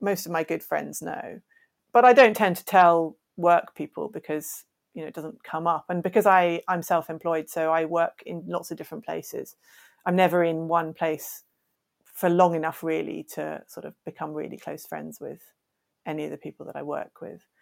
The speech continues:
So, yes, I sincerely hope nobody knows. I mean, some of them, some of them may do,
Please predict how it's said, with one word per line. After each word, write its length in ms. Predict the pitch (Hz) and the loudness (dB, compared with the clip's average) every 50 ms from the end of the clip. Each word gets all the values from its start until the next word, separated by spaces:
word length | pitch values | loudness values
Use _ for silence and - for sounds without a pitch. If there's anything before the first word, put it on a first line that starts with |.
| _ _ _ _ _ _ _ _ _ _ _ _ _ _ | _ _ _ _ _ _ _ _ _ _ _ _ _ _
So, 500 | - - - 226 208 202 196 196 190 196 226 | -12 0 6 8 10 10 10 10 8 8 8
yes, 240 | 220 190 170 - - | 8 8 8 6 2
I 80 | 196 | -2
sincerely 360 | 180 220 220 - 285 240 202 | 0 0 0 2 4 2 4
hope 160 | 170 160 - - | 2 0 -2 -2
nobody 280 | 170 165 165 160 175 | -4 -4 -4 -4 -4
knows. 220 | 175 180 202 202 262 | -2 -2 0 0 2
I 40 | |
mean, 120 | 262 269 262 | 2 2 2
some 160 | - 370 339 | 2 2 4
of 80 | 311 247 | 4 4
them, 460 | 240 226 220 220 220 226 220 220 - | 4 4 0 0 -2 -4 -4 -4 -2
some 200 | - 277 269 262 | -2 2 4 4
of 80 | 220 | 4
them 220 | 208 208 196 190 190 | 4 2 -2 -2 -2
may 220 | 190 190 185 185 | 0 0 0 2
do, 360 | 180 202 196 185 202 226 220 | 4 4 4 4 4 2 -2